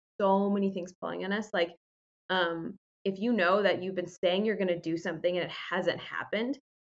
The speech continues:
make a plan for it. And I know, again, it's not glamorous, but you know what? We plan when our kids are gonna go to bed. We create that discipline for them for a reason.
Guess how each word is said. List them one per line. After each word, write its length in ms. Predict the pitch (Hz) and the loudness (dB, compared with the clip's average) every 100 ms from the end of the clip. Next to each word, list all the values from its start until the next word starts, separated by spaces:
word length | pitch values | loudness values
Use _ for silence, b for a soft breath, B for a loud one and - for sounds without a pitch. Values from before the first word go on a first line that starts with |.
| - | -4
make 300 | 247 294 302 | 2 2 2
a 60 | 320 | -2
plan 480 | - 180 170 170 - | -2 -4 -2 -4 -8
for 200 | - - | -12 -10
it. 220 | - - - _ _ - | -10 -14 -20 _ _ -4
And 60 | |
I 40 | 202 | -2
know, 340 | 226 254 233 | 2 4 4
again, 260 | 208 208 180 | 2 0 0
it's 180 | 180 196 | -2 -4
not 220 | 185 185 | -4 -2
glamorous, 760 | 180 175 165 170 - 160 226 - _ _ _ _ - | -4 -4 -8 -10 -8 -6 -6 -8 _ _ _ _ -4
but 200 | 233 233 | -2 0
you 120 | 247 | 0
know 100 | 247 | 0
what? 340 | 208 202 - - - | 2 2 0 -8 -8
We 220 | 208 214 - | -6 -6 -4
plan 280 | 214 226 220 | 0 0 0
when 120 | 214 | 0
our 80 | 214 | -2
kids 260 | 226 196 | -2 -2
are 60 | 196 | -2
gonna 180 | 185 175 | -4 -2
go 140 | 170 | -2
to 100 | 165 151 | -4 -6
bed. 220 | 156 185 | -8 -4
We 140 | 196 - | -6 -8
create 340 | 196 190 190 | -4 -2 0
that 160 | 185 196 | -2 -2
discipline 500 | 180 175 - 160 165 | -4 -6 -6 -6 -6
for 100 | 165 | -8
them 320 | 190 208 170 - | -4 -2 -4 -4
for 140 | 165 | -4
a 80 | 160 | -4
reason. 520 | 156 165 185 247 330 | -6 -8 -4 -2 -2